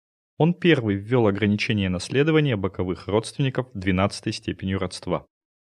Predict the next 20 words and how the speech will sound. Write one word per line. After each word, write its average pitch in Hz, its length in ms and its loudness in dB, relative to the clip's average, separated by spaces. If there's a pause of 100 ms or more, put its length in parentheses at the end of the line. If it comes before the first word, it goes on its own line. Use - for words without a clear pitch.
(120)
К - 60 -16
примеру 175 340 2
французского 147 680 2
кодекса - 480 -2
последовало 151 600 0
затем 123 400 0
австрийское - 640 -2
уложение 120 440 0
тысяча - 260 -6
восемьсот 98 400 -6
одиннадцатого 98 480 -2
года. 73 300 -6 (680)
Регулируя 160 520 4
порядок 127 380 2
законного 120 460 0
наследования 101 640 2
по - 140 0
линиям 101 600 2
или 147 160 4
парентеллам, 120 1080 2